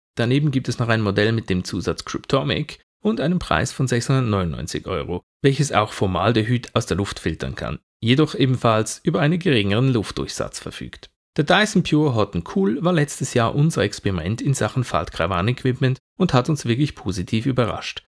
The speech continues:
weshalb er mittlerweile ein fester Bestandteil unserer Campingausrüstung geworden ist. In dieser Campingsaison erhält er jedoch in Sachen Kühlung gleich doppelte Konkurrenz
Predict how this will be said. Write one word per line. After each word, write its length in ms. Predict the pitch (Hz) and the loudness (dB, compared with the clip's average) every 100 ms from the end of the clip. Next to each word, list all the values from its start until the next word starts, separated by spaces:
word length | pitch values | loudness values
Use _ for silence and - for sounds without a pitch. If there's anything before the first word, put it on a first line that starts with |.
| _ | _
weshalb 360 | 143 139 131 147 | 0 4 4 4
er 60 | |
mittlerweile 600 | 120 101 123 123 139 175 | 4 2 2 2 4 2
ein 140 | 208 185 | 2 0
fester 360 | - 107 - | 2 0 0
Bestandteil 600 | - - 87 85 87 120 135 | -2 0 2 0 2 0 2
unserer 300 | 143 180 170 | 2 0 0
Campingausrüstung 960 | 117 95 87 69 85 - 101 - 123 | -2 0 0 0 -2 0 -2 0 0
geworden 420 | 113 120 95 73 69 | 0 2 2 0 -4
ist. 320 | - - _ _ _ _ | -8 -16 _ _ _ _
In 140 | 151 | 4
dieser 280 | 196 233 185 | 4 4 2
Campingsaison 800 | 120 92 110 110 131 123 143 170 | 2 2 2 2 2 4 2 4
erhält 340 | 151 139 143 165 | 4 4 4 2
er 40 | |
jedoch 300 | 139 139 - | 2 2 2
in 100 | 160 | 0
Sachen 320 | 160 - 170 | 2 0 0
Kühlung 420 | - 110 123 147 | 0 2 4 2
gleich 300 | - 120 127 | 2 0 2
doppelte 400 | - 127 104 92 | 2 2 0 -6
Konkurrenz 720 | - 90 90 120 117 123 - | -2 -2 0 0 0 0 -2